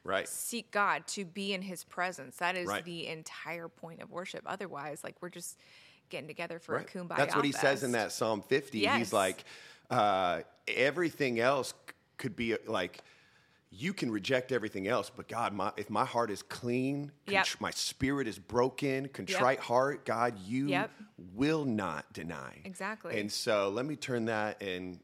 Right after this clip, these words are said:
Speaker 1: let's put that under the umbrella of worship
Speaker 2: Absolutely.
Speaker 1: as well.
Speaker 2: Absolutely. No, I agree. I agree.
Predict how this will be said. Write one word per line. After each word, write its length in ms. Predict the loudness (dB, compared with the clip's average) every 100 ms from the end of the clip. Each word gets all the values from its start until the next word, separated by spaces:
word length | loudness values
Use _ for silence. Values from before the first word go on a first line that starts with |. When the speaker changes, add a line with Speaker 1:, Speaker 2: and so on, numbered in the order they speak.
| -10
Speaker 1:
let's 200 | -8 -8
put 220 | -8 -4
that 160 | -2 -2
under 160 | -2 -4
the 100 | -6
umbrella 300 | -4 -6 -6
of 160 | -8
worship 440 | -6 -6 -6 -8 -4
Speaker 2:
Absolutely. 560 | -4 -4 -8 -6 -6 -8
Speaker 1:
as 100 | -6
well. 280 | -8 -8 -8 -2
Speaker 2:
Absolutely. 640 | -2 -2 -6 -4 -4 -6
No, 240 | 0 2
I 140 | 4 4
agree. 580 | 2 -2 -4 -4 -4 -2
I 80 | 0
agree. 540 | 0 -2 -4 -4 -4